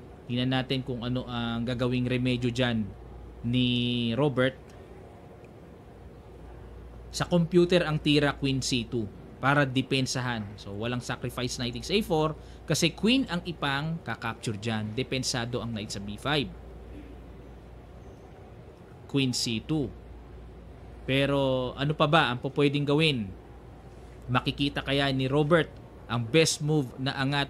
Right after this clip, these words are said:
queen C two para mag-connect din ng mga tore ulit? Kasi yung queen sa B one medyo passive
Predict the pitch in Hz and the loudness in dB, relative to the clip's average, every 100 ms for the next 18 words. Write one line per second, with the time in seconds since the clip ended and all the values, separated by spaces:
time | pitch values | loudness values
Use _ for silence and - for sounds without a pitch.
0 | - - 190 160 - 147 139 240 208 - | 0 6 6 6 4 2 2 0 0 -4
1 | - - - - - - - - - - | -14 -18 -16 -16 -16 -16 -16 -16 -18 0
2 | 135 143 147 147 160 156 - 156 156 156 | 4 4 4 2 4 2 2 2 4 2
3 | 151 160 151 160 165 202 196 - - - | 2 4 6 4 4 4 2 -2 -16 -16
4 | - 117 170 156 156 147 151 147 147 143 | -10 -2 2 2 2 0 0 2 4 6
5 | 143 151 139 123 131 139 127 - 151 | 6 4 0 -2 -2 0 0 0 0